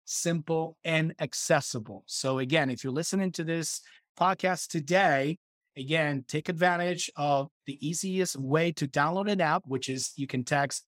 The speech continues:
A P P at the number five five three two one, and that will take you directly to your Google Store or your Apple Store to download the free app. And then,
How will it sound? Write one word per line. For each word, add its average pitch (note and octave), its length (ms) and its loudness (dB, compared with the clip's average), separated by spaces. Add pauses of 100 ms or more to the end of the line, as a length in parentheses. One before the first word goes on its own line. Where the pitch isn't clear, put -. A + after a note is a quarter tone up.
A E3 160 -2
P F#3+ 180 -4
P F3+ 400 -2 (500)
at C3+ 220 -2
the D3 80 -2
number C#3 500 2
five E3 320 0
five E3 380 0
three D3 240 0
two D3+ 220 -2
one, C3 340 0 (220)
and B2 160 0
that C3 160 4
will C#3 80 -2
take - 240 -6
you C#3+ 80 -2
directly C#3 540 -2
to D3 120 -4
your B2+ 220 -2
Google D#3+ 300 -2
Store D#3+ 580 0
or E3 240 0
your F3 240 -2
Apple D3 320 -2
Store D3+ 580 0 (280)
to C3 80 -6
download C#3+ 440 2
the A#2 120 -4
free C#3 360 -4
app. C3+ 300 0 (360)
And A#2+ 140 0
then, C3 140 -4